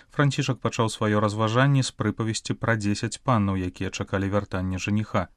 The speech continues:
Пяць іх былі мудрымі і падрыхтавалі дастатковую колькасць алею для сваіх светачаў,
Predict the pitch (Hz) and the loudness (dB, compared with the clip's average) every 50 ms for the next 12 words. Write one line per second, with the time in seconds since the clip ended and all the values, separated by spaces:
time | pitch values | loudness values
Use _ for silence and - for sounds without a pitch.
0 | _ _ - 127 110 98 - - - 113 104 92 104 101 107 104 104 104 107 110 | _ _ 0 2 2 2 0 -4 -4 -4 -4 -4 -2 0 2 2 4 4 4 4
1 | 117 113 120 120 127 131 135 143 143 - 143 120 120 117 110 - - 110 107 110 | 4 2 2 2 2 2 2 2 0 0 -2 -2 -2 -4 -4 -4 -2 0 2 2
2 | 104 104 101 107 104 - - 120 110 - - 117 101 95 98 98 - - 104 98 | 2 2 0 -2 -4 -4 -4 -6 -6 -2 -2 -2 0 0 0 -2 -2 -2 -2 -2
3 | 95 - - - - - - - 117 117 117 113 104 98 95 90 92 92 - - | -2 -2 -4 -6 -6 -8 -6 -4 -2 -2 0 0 0 0 -2 -4 -6 -6 -8 -6
4 | - 101 98 98 - - - - 110 107 107 - - - - 143 143 139 | -6 -4 -4 -4 -4 -4 -2 -2 -2 -2 -2 -2 -6 -2 0 0 0 0